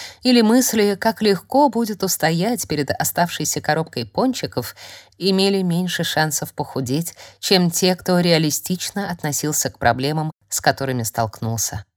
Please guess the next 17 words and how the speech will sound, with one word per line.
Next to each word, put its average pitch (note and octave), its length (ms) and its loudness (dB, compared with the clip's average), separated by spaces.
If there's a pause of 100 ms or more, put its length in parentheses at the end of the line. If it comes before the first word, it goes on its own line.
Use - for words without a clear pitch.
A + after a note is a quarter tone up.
(400)
Эттинген G#3 840 0
обнаружила G#3+ 720 2
аналогичную G#3 720 0
закономерность F3 960 -2
в - 80 -10
самых C4 400 0
разных G#3+ 380 -4
областях, G#3+ 720 -2 (240)
включая F3+ 640 4
отказ F3 400 2
от F3 80 -4
курения, F#3 800 -2
начало A3 400 4
отношений, F#3+ 840 0
хорошую A#3 420 4
сдачу G3+ 360 4
экзамена F#3 680 4